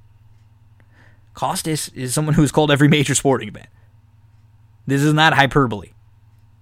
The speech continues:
So you get a Michael Jordan layup. All of a sudden, the Bulls are down by one with thirty second, thirty-seven seconds left. Michael strips the ball and steals it.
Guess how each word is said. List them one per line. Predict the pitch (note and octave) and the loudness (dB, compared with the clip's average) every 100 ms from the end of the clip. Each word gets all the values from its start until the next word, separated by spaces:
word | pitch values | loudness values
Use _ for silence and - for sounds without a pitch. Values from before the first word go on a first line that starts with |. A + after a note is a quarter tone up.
| _ _ _ _ _ _ _ _ _ _ _ _ - | _ _ _ _ _ _ _ _ _ _ _ _ -4
So | C#3+ | 0
you | D3 | 4
get | D3+ | 6
a | D3+ | 4
Michael | C3+ D3+ F#3+ | 2 -2 0
Jordan | D#3 E3+ C#3+ | 2 2 4
layup. | C3 B2+ B2+ - | 2 2 0 -2
All | C#3 D3+ | -2 -2
of | |
a | |
sudden, | C#3+ C#3+ | 0 -2
the | C3 | 0
Bulls | B2+ C3+ | 0 0
are | B2+ | 0
down | B2 B2 | 0 0
by | B2 | 0
one | A#2 A#2 A#2 | 0 -2 -4
with | A2 | -4
thirty | - A#2+ | -4 -4
second, | A#2+ A#2+ A2+ A2+ _ - | -4 -4 -4 -8 _ -4
thirty-seven | C3 C#3+ - C3 A#2 A#2+ | -2 -2 -6 -4 -2 -4
seconds | - A2 A2 A2 - | -4 -6 -8 -14 -12
left. | - - - - _ _ _ _ _ _ _ _ _ - | -14 -16 -20 -20 _ _ _ _ _ _ _ _ _ -8
Michael | B2+ C3+ C#3 A#2 | -4 -2 -2 -4
strips | - - C#3 C#3+ E3+ | -6 -8 0 0 0
the | - F#3+ | -4 -2
ball | C#3 B2 B2 D#3 _ _ _ | 0 0 -2 -6 _ _ _
and | - D#3+ | -2 -2
steals | - - G3 D#3 A#2+ | -2 0 2 4 2
it. | A2 | -4